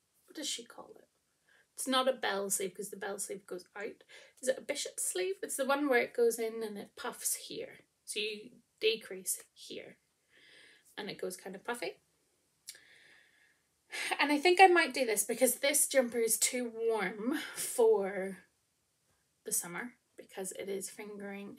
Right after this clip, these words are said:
held double with mohair. But then I think if I don't do the full length sleeves, it'll be too cold for autumn and winter. So I'm leaning towards the full length sleeves. I should say this yarn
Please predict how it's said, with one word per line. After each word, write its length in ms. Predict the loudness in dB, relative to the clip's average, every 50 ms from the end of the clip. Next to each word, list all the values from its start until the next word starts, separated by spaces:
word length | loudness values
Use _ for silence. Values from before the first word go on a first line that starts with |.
| -18 -16
held 360 | -14 -14 -12 -12 -14 -14 -18 -18 -16
double 240 | -16 -14 -12 -12 -12
with 200 | -12 -12 -12 -12
mohair. 440 | -14 -14 -14 -14 -16 -18 -18 -20 -20 _ _ _ -20 -20 -20 -20 -20 -20 -20 -20 _ _ _ -14
But 80 | -6 -4
then 160 | -4 -2 -2
I 80 | -6
think 540 | -8 -4 -2 -2 0 0 -2 -8 -14 -16 -14 -14
if 140 | -10 -8
I 140 | -6 -8 -8 -10 _ _
don't 300 | -2 -2 -2 -4 -6 -8
do 100 | -6 -6
the 100 | -6 -6
full 280 | -4 -2 -2 -2 0
length 260 | -2 -4 -6 -6 -4
sleeves, 380 | -4 -2 -2 -2 -4 -4 -4 -4
it'll 100 | -6 -6
be 80 | -6 -8
too 160 | -8 -8 -10
cold 420 | -4 -2 0 2 2 2 0 -2
for 400 | -4 -4 -2 0 0 0 -2 -2
autumn 300 | -4 -4 -4 -4 -2 -2
and 140 | -4 -4 -2
winter. 380 | -2 -2 -2 -2 -4 -6 -6 -10 _ _ -20 -20 -20 -20 -20 -18 _
So 160 | 0 2 4
I'm 160 | 4 4 2 -2 -6 -8
leaning 520 | -4 -2 2 4 4 4 4 2 0 0 -2
towards 320 | 0 2 2 2 2 0
the 60 | -4
full 180 | -4 -4 -4 -4
length 240 | -4 -6 -8 -8 -8
sleeves. 460 | -8 -8 -8 -12 -14 -16 -16 -16 -16 _ _ -8
I 40 | -6
should 280 | 0 2 2 2 0
say 300 | -2 -6 -8 -10 -14 -18 -10 -8
this 260 | -6 -4 -2 -2 -4
yarn 380 | -4 -6 -10 -12 -14 -16 -18